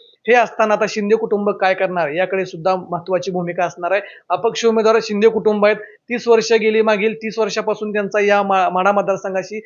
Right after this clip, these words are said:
अतिशय जवळची स-, संबंध आहेत. ते अभित पाटील यांना कसं हाणून पाड-, पाडतील की पराभवाच्या छायेत जातील, हे सुद्धा बघणं तितकंच गरजेचं आहे. तुर्तास तरी यांच्याकडून आपण जाणून घेतलं की अनेक तुमच्याकडे असणारी येणारी लोक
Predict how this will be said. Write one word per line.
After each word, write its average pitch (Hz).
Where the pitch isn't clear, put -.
अतिशय 220
जवळची 208
स-, 165
संबंध 202
आहेत. 233
ते 247
अभित 202
पाटील 247
यांना 226
कसं 226
हाणून 214
पाड-, 226
पाडतील 240
की 226
पराभवाच्या 240
छायेत 226
जातील, 208
हे -
सुद्धा 208
बघणं 214
तितकंच 214
गरजेचं 190
आहे. 160
तुर्तास 240
तरी 262
यांच्याकडून 233
आपण 226
जाणून 220
घेतलं 214
की 233
अनेक 214
तुमच्याकडे 208
असणारी 202
येणारी 196
लोक 190